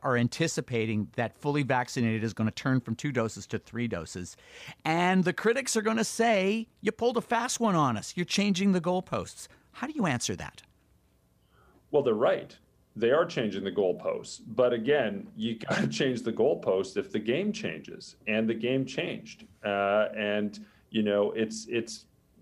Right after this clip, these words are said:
Speaker 2: if, it's fair to say that when you have different variants emerge, in this case, Delta variant, when you have new data that emerges that demonstrates waning, uh,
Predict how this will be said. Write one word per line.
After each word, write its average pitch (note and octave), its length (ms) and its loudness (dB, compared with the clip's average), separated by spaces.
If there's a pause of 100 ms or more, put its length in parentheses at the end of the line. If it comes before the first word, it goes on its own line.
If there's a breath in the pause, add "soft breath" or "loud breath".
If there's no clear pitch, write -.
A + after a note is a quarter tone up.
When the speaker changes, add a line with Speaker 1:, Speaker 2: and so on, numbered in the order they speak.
(160)
Speaker 2:
if, A2+ 280 -6
it's C3 160 -2
fair C#3 300 2
to B2+ 80 0
say C3+ 420 0
that G2+ 380 0 (420 soft breath)
when A#2 260 0
you A2 140 2
have B2+ 560 0 (380)
different B2+ 420 0
variants A2 640 0
emerge, G2+ 400 0
in F2+ 120 -4
this G#2 160 2
case, G2+ 260 -2
Delta G2 420 0
variant, G#2 420 0
when G#2+ 140 0
you G2 100 0
have A2+ 380 -2
new A2+ 380 2
data G#2+ 640 2 (240 loud breath)
that A2+ 120 4
emerges G#2 560 0
that G2 180 -2
demonstrates G#2+ 800 0 (360 soft breath)
waning, A2 760 0 (840)
uh, F#2+ 420 4